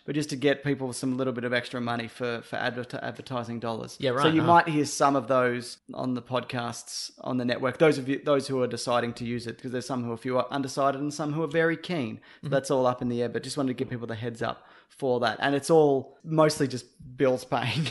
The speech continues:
Speaker 1: <laughs>
Speaker 2: Yeah, right,
Speaker 1: Like,
Speaker 2: for
Speaker 1: 'cause
Speaker 2: sure,
Speaker 1: there
Speaker 2: uh-huh.
Speaker 1: are, there's a lot of hosting costs that we kind of, 'cause as a podcast gets bigger and the network gets big, bigger, that we're, that we're covering. So, uh, that'll,
Speaker 2: Yeah.
Speaker 1: it'll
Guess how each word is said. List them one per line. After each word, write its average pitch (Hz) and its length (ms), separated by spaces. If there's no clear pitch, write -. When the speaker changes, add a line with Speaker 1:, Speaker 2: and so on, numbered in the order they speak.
Speaker 1:
<laughs> 226 100
Speaker 2:
Yeah, 202 160
right, 165 200
Speaker 1:
Like, 175 140
Speaker 2:
for 196 60
Speaker 1:
'cause 180 80
Speaker 2:
sure, - 20
Speaker 1:
there 180 140
Speaker 2:
uh-huh. 170 100
Speaker 1:
are, 175 40
there's 165 140
a 160 60
lot 160 120
of 139 60
hosting 139 320
costs 131 300
that 127 140
we 127 120
kind 127 240
of, 113 140
'cause 139 180
as 135 160
a 127 40
podcast 123 520
gets 123 180
bigger 120 200
and 117 100
the 120 40
network 127 420
gets 123 180
big, 120 260
bigger, 120 200
that 117 140
we're, 117 280
that 135 80
we're 120 100
covering. 120 480
So, 120 300
uh, 117 260
that'll, 127 320
Speaker 2:
Yeah. - 60
Speaker 1:
it'll 135 200